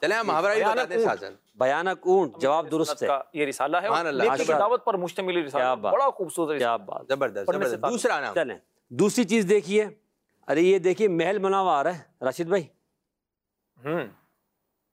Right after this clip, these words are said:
Speaker 1: یہ محل جیسا ایک ہے، محل لگ رہا ہے۔ کہ آپ کے ذہن میں کیا آیا؟
Speaker 2: جنتی محل بھی ہے۔
Speaker 3: رسالے کا پورا نام بتائیں آپ۔
Speaker 2: اے،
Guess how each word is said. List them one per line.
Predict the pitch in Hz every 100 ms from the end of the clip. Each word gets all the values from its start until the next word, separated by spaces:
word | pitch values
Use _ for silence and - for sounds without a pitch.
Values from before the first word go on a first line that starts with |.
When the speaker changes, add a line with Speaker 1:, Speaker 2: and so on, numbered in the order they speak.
| _
Speaker 1:
یہ | 127
محل | 139 151 165
جیسا | 147 139
ایک | 139 123 123 107 95 104
ہے، | 120 117 _ 117
محل | 107 120
لگ | 110
رہا | 104 98
ہے۔ | 92 - _ _ _ _
کہ | 123
آپ | 131
کے | 160
ذہن | 147
میں | 151
کیا | 143 147 135 113 -
آیا؟ | 107 95 95 _ _ _ _ -
Speaker 2:
جنتی | 127 156 202 233 247
محل | 233 196 202
بھی | 202 190
ہے۔ | 180 - _ _ _ _ 123
Speaker 3:
رسالے | 135 175 175 185
کا |
پورا | 185 165 180
نام | 147 156
بتائیں | 139 110 147
آپ۔ | 143 - _ _ _ _ _ _
Speaker 2:
اے، | 190